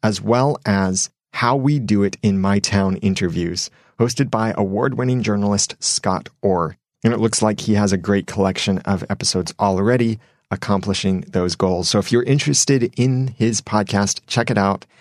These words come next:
at code three podcast dot com. If you write a review for the Audacity to Podcast in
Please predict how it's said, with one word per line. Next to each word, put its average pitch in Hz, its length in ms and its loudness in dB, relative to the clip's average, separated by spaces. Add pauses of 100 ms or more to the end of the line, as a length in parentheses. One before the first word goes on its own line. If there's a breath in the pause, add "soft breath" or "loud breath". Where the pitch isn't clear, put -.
(200 soft breath)
at - 160 -2
code 104 280 0
three 104 220 0
podcast 95 640 -2 (140)
dot - 200 -4
com. 85 400 -6 (220)
If - 160 -2
you 147 120 2
write 156 200 2
a 160 60 4
review 117 400 2
for 113 240 0
the 104 120 2
Audacity 98 400 0
to - 80 -2
Podcast 92 540 -4
in 104 180 0